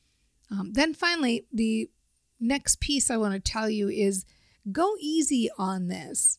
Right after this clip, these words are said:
You have time to make these adjustments. And so you don't need to take action. Contrary to what the rest of the world is telling you,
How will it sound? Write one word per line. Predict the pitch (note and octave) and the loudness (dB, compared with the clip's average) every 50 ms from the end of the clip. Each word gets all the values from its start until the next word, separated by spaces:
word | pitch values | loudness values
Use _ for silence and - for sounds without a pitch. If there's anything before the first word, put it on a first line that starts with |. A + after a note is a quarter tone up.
| A4+ | -2
You | F#4 A#3+ D4+ D#4+ | 0 2 2 2
have | - G4+ G#4+ G4+ - | 2 0 -2 -2 -2
time | - - A#3+ B3 B3 B3 B3 B3 A#3+ | -4 -2 0 0 2 2 2 2 2
to | G#3+ A3 | 2 2
make | G#3 G#3+ G#3 F#3+ - | 2 0 0 -2 -2
these | - G3+ G#3 G3 F#3 - - | 0 0 0 0 -2 -4 -4
adjustments. | A3+ F#3 E3+ F#3 F#3 F3+ F3+ - - - G3+ G3 - - - - - _ _ _ _ _ - - _ _ - | -2 -2 0 0 -2 -2 -4 -4 -6 -8 -10 -10 -8 -4 -4 -4 -4 _ _ _ _ _ -20 -20 _ _ 0
And | C4 A3+ A#3+ B3 - | 4 4 6 6 6
so | - - A3+ A3+ A#3+ B3 - _ - | 6 6 6 4 2 0 -2 _ -6
you | - C4+ A3+ A#3+ | -2 0 0 2
don't | A3+ E4 F#4 G4+ G#4+ A#4 - | 2 0 -4 -4 -4 -6 -4
need | C#4 B3+ C4+ C#4 C#4 A3 - | -2 0 0 0 0 0 0
to | C4 B3+ | -2 0
take | F#3+ - B3+ A3+ A3 A3+ G#3+ - - _ _ - | 0 2 2 2 2 0 -2 -4 -12 _ _ -6
action. | A3+ A3+ A#3 - - - A#3 G#3+ A3 A3 - - _ _ _ _ _ - | -4 -4 -2 0 2 2 2 2 0 -6 -16 -20 _ _ _ _ _ -4
Contrary | - D4+ E4+ F4+ - - - D4 C#4 | -2 -2 0 -2 -2 -2 0 2 2
to | B3+ A#3+ | 2 0
what | A3+ A#3 - | -2 -2 -2
the | G#3+ F#3+ | -2 0
rest | F#3+ G#3 G#3 F#3 - - - | 2 0 2 2 2 0 2
of | C#4 | 2
the | B3+ G#3+ | 2 4
world | A3+ A3+ A#3+ A3+ A3+ | 4 2 0 0 -2
is | B3+ A#3+ - | -2 -2 -2
telling | - A#3 G#3+ A3 A3+ A3 A3 | -2 -2 -2 -2 -2 -2 -4
you, | A3 A3+ A#3 B3 C4 | -4 -4 -4 -6 -8